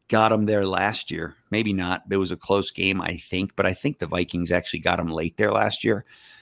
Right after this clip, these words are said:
Then they're, they're versus Bears, at Tampa, versus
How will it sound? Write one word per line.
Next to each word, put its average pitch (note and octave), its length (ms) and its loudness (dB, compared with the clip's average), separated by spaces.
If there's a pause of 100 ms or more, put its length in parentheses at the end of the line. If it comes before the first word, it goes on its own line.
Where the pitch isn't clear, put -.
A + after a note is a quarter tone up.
(220)
Then A2+ 140 8
they're, A2 260 8
they're A2+ 180 6
versus A#2 300 6
Bears, A#2 480 8
at A2 280 2
Tampa, G#2+ 600 2 (680)
versus A2 400 4